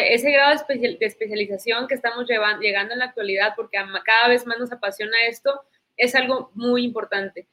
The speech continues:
que tenemos que conocer las bases, porque al final las bases son fisiológicas, desde cómo se comporta el meca-, mecanismo energético en el cuerpo, las podemos súper estudiar, entender, y la fisiología del ejercicio es una de las bases claves del nutriólogo del deporte, pero,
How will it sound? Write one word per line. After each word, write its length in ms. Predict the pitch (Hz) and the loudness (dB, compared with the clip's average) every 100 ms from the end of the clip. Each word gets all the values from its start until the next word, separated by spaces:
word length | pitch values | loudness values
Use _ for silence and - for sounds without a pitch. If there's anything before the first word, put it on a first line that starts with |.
| _ _ | _ _
que 120 | 226 | 2
tenemos 420 | 240 220 220 262 | 2 0 0 -2
que 140 | 262 277 | -4 0
conocer 320 | 285 254 254 | 0 2 4
las 180 | 240 220 | 4 4
bases, 260 | 226 240 277 | 4 2 -2
porque 200 | 247 220 | -2 -2
al 100 | 208 | -2
final 240 | 214 220 | 0 2
las 140 | 240 233 | 2 2
bases 180 | 233 | 0
son 200 | 233 240 | 0 -6
fisiológicas, 960 | - 262 277 277 254 254 269 269 269 285 | -6 -6 -2 0 0 -2 -6 -4 -2 -2
desde 240 | 254 214 | -4 -6
cómo 220 | - 220 247 | -6 -6 -6
se 120 | 247 | -6
comporta 540 | 214 202 - 220 - | -8 -8 -4 -2 -2
el 60 | 240 | -6
meca-, 280 | 220 - 190 | -8 -10 -12
mecanismo 520 | 196 190 196 202 226 | -12 -8 -6 -6 -8
energético 540 | 233 214 214 214 226 220 | -6 -6 -6 -10 -8 -6
en 60 | |
el 80 | 208 | -4
cuerpo, 480 | 233 247 247 302 339 _ _ _ | -2 -2 -2 -10 -12 _ _ _
las 180 | 214 214 | -2 -2
podemos 380 | 233 220 226 240 | -2 -2 -4 -6
súper 240 | 269 269 | -2 2
estudiar, 460 | 269 262 226 220 220 | 2 2 -2 2 2
entender, 560 | 240 220 202 208 226 | 0 -4 -2 0 2
y 80 | 240 | 2
la 120 | 220 | -2
fisiología 540 | 214 202 208 196 - 220 | -4 -6 -6 -6 -2 -2
del 120 | 233 | -2
ejercicio 500 | 226 208 - 208 226 | -2 -6 -10 -8 -8
es 80 | 214 | -6
una 140 | 226 | -6
de 80 | 220 | -2
las 160 | 202 196 | -4 -2
bases 340 | 202 202 - _ - | -2 -2 -16 _ -2
claves 340 | 220 220 226 | 2 4 2
del 140 | 247 | 0
nutriólogo 340 | 208 196 202 220 | -4 -4 -2 -2
del 80 | 214 | -2
deporte, 560 | 196 214 220 - 277 - _ _ _ _ | -4 -4 -4 -4 -4 -8 _ _ _ _
pero, 840 | 247 240 240 240 240 233 226 208 | 6 6 6 4 4 4 2 -2